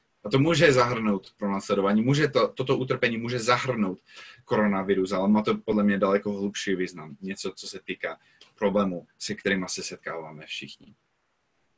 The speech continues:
Pos-, takže máme strach, beznaděj a poslední věc, o kterém bych chtěl mluvit, tak je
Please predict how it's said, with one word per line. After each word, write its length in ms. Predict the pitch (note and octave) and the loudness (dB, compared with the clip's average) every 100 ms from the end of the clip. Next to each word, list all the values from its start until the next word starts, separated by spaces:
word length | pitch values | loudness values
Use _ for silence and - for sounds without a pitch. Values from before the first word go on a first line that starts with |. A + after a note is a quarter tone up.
| - - - - - - | -20 -20 -18 -18 -10 -2
Pos-, 280 | D3+ - | 0 0
takže 200 | C#3+ C3+ | 2 4
máme 340 | C3 C3 A2 - | 6 6 4 0
strach, 580 | - - C#3+ E3 C#3+ - _ | -4 0 2 2 0 -14 _
beznaděj 680 | G#2+ A#2 B2+ C3 B2+ A#2+ - | 2 4 4 4 4 4 2
a 60 | G#2+ | -2
poslední 420 | C#3 - E3 C#3 | -4 0 0 4
věc, 260 | G#2+ G#2 | 2 2
o 80 | G#2 | -8
kterém 240 | - A2 A2 | -4 0 0
bych 120 | G#2 | -2
chtěl 160 | G#2+ | -2
mluvit, 260 | G2 F2+ F#2 - - - | 0 -2 -6 -14 -20 -10
tak 220 | G2 F#2+ | -8 0
je 300 | G#2 F#2+ F#2 | 4 4 2